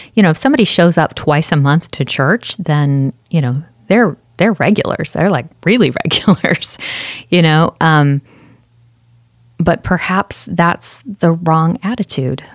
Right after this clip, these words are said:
Um, and perhaps we can really think about that in a, in a deeper way. Um, another surprising thing was, uh, again, this countercultural thing, like, we talk about language, and I think we do need to be careful about churchy language,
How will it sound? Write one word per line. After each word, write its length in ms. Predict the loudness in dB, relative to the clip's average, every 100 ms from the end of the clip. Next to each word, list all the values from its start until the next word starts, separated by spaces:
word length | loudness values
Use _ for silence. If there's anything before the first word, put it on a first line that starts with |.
| -14 -2
Um, 340 | 0 0 -2 -2
and 640 | 0 0 -2 -4 -14 -18 _
perhaps 480 | -8 -6 -6 -8 -4
we 100 | -4
can 380 | -2 -2 -2 -2
really 200 | -2 -2
think 180 | -2 -4
about 200 | -4 -4
that 160 | -4 -4
in 120 | -4
a, 180 | -4 -6 _ _ _ _ _ _
in 80 | -2
a 60 | 0
deeper 260 | 0 0
way. 320 | -2 -2 -6 -10 -20 -20 _ _
Um, 280 | 0 0 2
another 280 | 4 4 4
surprising 380 | 2 0 2 2
thing 300 | 2 2 2
was, 540 | 4 4 2 -2 -6 -4
uh, 120 | 0
again, 360 | 2 4 4 4
this 140 | 2
countercultural 1200 | 0 2 2 4 4 2 0 -2 0 2 4 2
thing, 300 | 2 2 4
like, 160 | 2 2
we 80 |
talk 220 | 0 -2 -2
about 200 | 0 2
language, 400 | 4 6 4 4
and 100 | 2
I 100 | 2
think 300 | 2 2 2
we 100 | 0
do 320 | 2 2 4
need 180 | 2 0
to 80 | -2
be 100 | -4
careful 400 | 0 -2 0 0
about 280 | 0 -2
churchy 440 | -4 -2 -2 2 2
language, 520 | 4 4 4 2 0